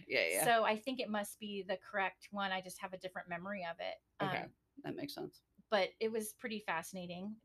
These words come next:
Speaker 2: to have this kind of Cinderella story.
Speaker 1: No, I like that. That's
Speaker 2: The
Speaker 1: pretty
Speaker 2: idea
Speaker 1: cool.
Speaker 2: of, like,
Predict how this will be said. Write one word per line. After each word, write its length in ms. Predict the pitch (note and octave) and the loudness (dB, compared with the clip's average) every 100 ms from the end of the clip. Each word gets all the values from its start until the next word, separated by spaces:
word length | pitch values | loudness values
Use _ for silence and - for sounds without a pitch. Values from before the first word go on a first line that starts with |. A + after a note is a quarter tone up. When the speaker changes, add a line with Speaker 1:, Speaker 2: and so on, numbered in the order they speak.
| - | -16
Speaker 2:
to 80 | F#3+ | -6
have 180 | F3+ E3+ | -6 -4
this 180 | F3 - | -8 -10
kind 120 | F#3 | -12
of 80 | F3 | -12
Cinderella 560 | - F#3 F3+ E3+ F3 F3+ | -10 -4 0 2 2 -2
story. 560 | - F#3 F#3 F#3 F#3 - | -6 -6 -4 -4 -6 2
Speaker 1:
No, 220 | E3 F3 | 8 10
I 160 | D#3+ F3+ | 10 10
like 260 | E3 F3 C3+ | 8 4 4
that. 180 | C3+ | 2
That's 180 | D3 D3 | 2 -2
Speaker 2:
The 60 | A3+ | 6
Speaker 1:
pretty 140 | B3 | 8
Speaker 2:
idea 360 | A#3 E3 D3+ G3+ | 8 8 6 6
Speaker 1:
cool. 60 | F#3+ | 4
Speaker 2:
of, 40 | |
like, 260 | G3 F#3 | 2 0